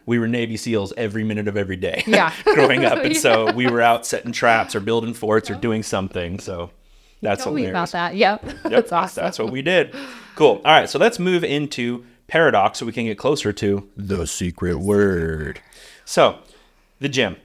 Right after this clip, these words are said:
Speaker 1: I'm sure you were going to other local gyms.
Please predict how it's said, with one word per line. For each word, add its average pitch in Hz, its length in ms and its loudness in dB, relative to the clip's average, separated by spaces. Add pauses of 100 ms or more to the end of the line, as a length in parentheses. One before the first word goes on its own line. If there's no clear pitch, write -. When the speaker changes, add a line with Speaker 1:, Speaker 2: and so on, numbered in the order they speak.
(540)
Speaker 1:
I'm 123 200 -2
sure 143 400 2
you 147 240 -2
were 143 120 2
going 131 260 -4
to 139 220 -4
other 113 320 2
local 110 240 -4
gyms. 90 280 -10